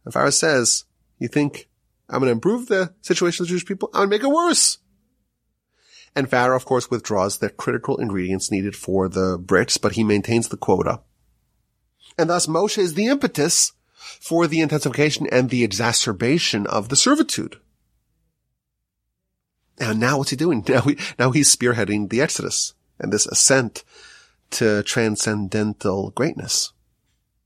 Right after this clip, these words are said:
So the thing that seems to get us into the exile, well, that's, that's what's getting us out and directing us towards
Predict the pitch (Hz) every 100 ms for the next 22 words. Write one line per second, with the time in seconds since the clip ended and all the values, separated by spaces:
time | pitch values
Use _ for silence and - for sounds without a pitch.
0 | _ _ _ _ _ _ _ _ _ _
1 | _ _ _ _ _ _ _ _ _ _
2 | - - - - 120 107 - 220 214 180
3 | 214 - _ _ _ _ _ _ 123 -
4 | 196 196 147 131 151 139 - - 269 330
5 | - 147 107 - _ _ _ 107 98 95
6 | 92 82 90 117 _ _ _ _ _ _
7 | _ _ _ _ _ - 110 113 - -
8 | - 117 127 117 - - - _ - -
9 | 104 107 - - - - - _ _ _
10 | _ _ _ _ _ _ - 98 87 98
11 | 104 - 110 104 92 - - 98 92 -
12 | -